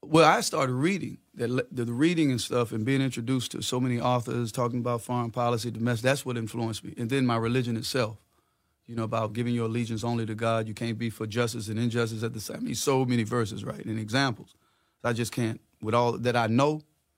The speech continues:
I'd be crazy. This is just me. But I'm not forcing it on anybody. This is what I'm doing. But I didn't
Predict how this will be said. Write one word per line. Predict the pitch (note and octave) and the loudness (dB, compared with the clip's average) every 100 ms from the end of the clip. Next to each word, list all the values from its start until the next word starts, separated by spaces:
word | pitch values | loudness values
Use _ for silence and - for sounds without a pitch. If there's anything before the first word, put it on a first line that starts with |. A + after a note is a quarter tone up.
| _ _ _ _ | _ _ _ _
I'd | A#2 A2+ | -6 -4
be | |
crazy. | G#2+ - D#3+ A2+ - - _ _ _ - | -2 2 4 2 -2 -14 _ _ _ -2
This | C#3 | 0
is | A2+ | 2
just | A#2 G2+ | 0 2
me. | C3 A#2 - _ G#2 | 2 2 -4 _ -14
But | G#2+ | -2
I'm | B2 C3 | 2 2
not | B2 A#2+ - _ _ _ _ _ - | 0 -2 -10 _ _ _ _ _ -12
forcing | - G3 D3 B2+ | 2 2 2 0
it | |
on | A#2 A2+ | 0 -2
anybody. | A2 A2+ A#2+ | 0 0 2
This | B2+ A2+ | 0 0
is | |
what | A2 | 0
I'm | A#2+ C3+ | 2 2
doing. | A2 - - _ _ _ _ _ - | 0 -6 -10 _ _ _ _ _ 2
But | |
I | D3 G3 | 4 4
didn't | G#3 D3+ C3+ B2 | 4 2 0 0